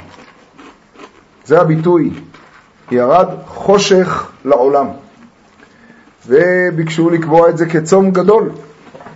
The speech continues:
שלושה ימים של צום. אלא מפני שיש עשרה בטבת, יומיים אחרי זה, ולא להכביד על הציבור,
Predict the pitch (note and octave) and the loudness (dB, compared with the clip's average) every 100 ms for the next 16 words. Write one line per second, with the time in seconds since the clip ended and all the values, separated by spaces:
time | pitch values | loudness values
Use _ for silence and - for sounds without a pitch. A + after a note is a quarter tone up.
0 | - - - - - A2+ F3 G#3+ A#3 G3 | -20 -20 -20 -12 -6 -4 0 2 2 0
1 | B2+ - G2 A2 E2+ - - _ _ _ | -4 -6 -10 -10 -12 -14 -20 _ _ _
2 | - - - - - G3+ A3 F#3 C#3 D#3 | -20 -20 -20 -6 0 2 4 2 -2 -4
3 | F#3 G#3 F3+ C#3 C3+ F3+ D#3+ A#2 - A2+ | 0 2 0 -2 0 0 -2 -4 -2 0
4 | D3+ D#3+ B2+ B2+ E3+ D#3 G#2 G2+ C#3 E3 | 0 0 -2 0 0 -2 -4 -2 -2 0
5 | D#3 D3+ C#3+ G#3+ A#3 G3 F#3 F3 F3 E3+ | -2 -2 0 0 2 2 2 0 0 0
6 | E3+ D#3+ C3+ C3 F3 D#3+ C#3 B2 A2+ D3+ | 0 0 0 2 2 2 0 -2 -4 -2
7 | E3 C3 B2 C3 C3+ A#3 B3 G#3+ G3 F#3+ | 2 0 0 -4 -2 0 2 4 2 0
8 | F3+ | -4